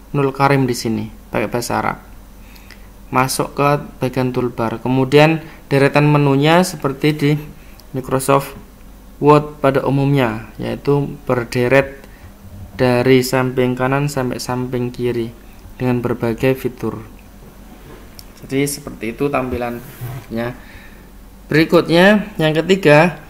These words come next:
ada tambahan translate per kata dan juga translate dalam beberapa bahasa. Itu meskipun kalau translate dalam beberapa bahasa sudah ada di versi dua dan sebagainya, akan tetapi translate per kata ini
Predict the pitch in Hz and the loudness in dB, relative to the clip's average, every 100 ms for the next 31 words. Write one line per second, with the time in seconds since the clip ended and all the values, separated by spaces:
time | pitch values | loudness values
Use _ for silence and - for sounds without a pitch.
0 | - - - - - 180 185 190 175 143 | -20 -20 -20 -2 2 4 6 6 8 6
1 | 160 170 165 160 156 180 180 - 156 151 | 4 2 0 0 0 2 0 0 -4 0
2 | 135 - 156 156 143 139 135 151 151 143 | -2 2 2 2 0 0 -2 -2 0 -2
3 | 143 170 165 135 131 123 123 123 123 123 | 0 0 0 0 -2 -2 -2 0 -2 -4
4 | 117 110 - 110 107 - - - - - | -6 -6 -4 -4 -4 -12 -20 -20 -20 -20
5 | - - - - - 156 151 165 175 165 | -20 -20 -10 -6 0 0 0 2 2 2
6 | 147 151 151 151 151 131 131 131 127 123 | 0 0 0 0 0 0 -2 -2 -2 -2
7 | 123 120 147 147 127 123 120 123 123 123 | -2 -2 -4 -2 -6 -4 -4 -4 -6 -8
8 | 127 127 120 - - 139 135 151 139 - | -6 -8 -8 -14 -10 -4 2 2 0 -8
9 | 127 123 123 135 - 139 135 151 175 156 | -10 -10 -8 -8 -6 -4 -4 -4 -2 0
10 | 156 151 170 170 165 160 151 143 143 139 | 0 2 2 2 -2 2 4 4 6 4
11 | - 135 143 170 | 4 0 0 -2